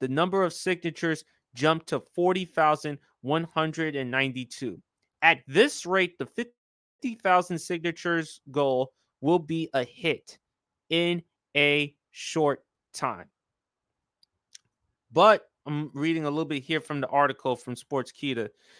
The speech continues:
However, it is unclear what the petition intends to do once the goal is met.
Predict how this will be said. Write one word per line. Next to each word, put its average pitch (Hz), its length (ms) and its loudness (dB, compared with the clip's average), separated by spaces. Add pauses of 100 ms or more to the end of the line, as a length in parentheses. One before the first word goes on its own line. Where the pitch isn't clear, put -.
(200)
However, 190 460 6
it 165 180 -2
is 151 140 -4
unclear 175 420 -4
what 160 240 -2
the - 40 -20
petition 165 520 -8
intends 160 500 -8
to 139 100 -10
do 139 200 -4
once 147 560 -4
the 139 100 -10
goal 139 300 -2
is 123 200 -8
met. 123 220 -4